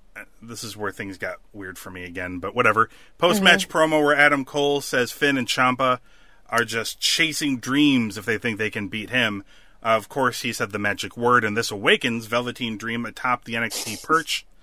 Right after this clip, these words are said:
Speaker 1: Uh, I write here he does some strange dick pic Photoshop junk.
Speaker 2: Yeah, that was strange.
Speaker 1: I mean, it kinda makes sense for Velveteen Dream. Like, he does a bunch of,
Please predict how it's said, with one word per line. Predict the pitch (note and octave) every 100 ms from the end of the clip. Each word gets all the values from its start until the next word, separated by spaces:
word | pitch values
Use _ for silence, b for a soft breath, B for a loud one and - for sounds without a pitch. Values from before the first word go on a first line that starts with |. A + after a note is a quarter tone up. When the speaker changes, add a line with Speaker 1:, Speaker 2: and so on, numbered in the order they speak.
| - - - - - - -
Speaker 1:
Uh, | G#2 G#2 G2+ G2 G2 F#2+ F#2 F2 - - - - - C#3
I | C#3+
write | F#3+ A3
here | A#3 G#3+
he | F3 E3
does | F3+ G3+
some | - D#3+
strange | - - E3 F#3 F#3 C#3+ A2
dick | C3+ D#3+ -
pic | - E3+ -
Photoshop | - A#2+ D3 F3+ E3+ G3+ F#3+ -
junk. | C#3 E3+ G3+ - B B B B - - -
Speaker 2:
Yeah, | A3+ B3 A#3 G#3 F#3+ F#3
that | A#3
was | D4 -
strange. | - B3 G3+ F3+ E3+ F#3 - - - b b - -
Speaker 1:
I | E3
mean, | F#3+ F#3+
it | D#3+
kinda | - - D4 F4+ F#4+ F#4+ F4+
makes | F4 F4+ -
sense | F4 E4
for | D#4
Velveteen | D4+ F4 E4+ E4 D4+ D#4 D4
Dream. | C#4+ D4 D4 C4+
Like, | G#3+ -
he | G#3+
does | E3 E3+ F3+ E3
a |
bunch | C#3 D#3 D3+
of, | D#3 C3+ B2+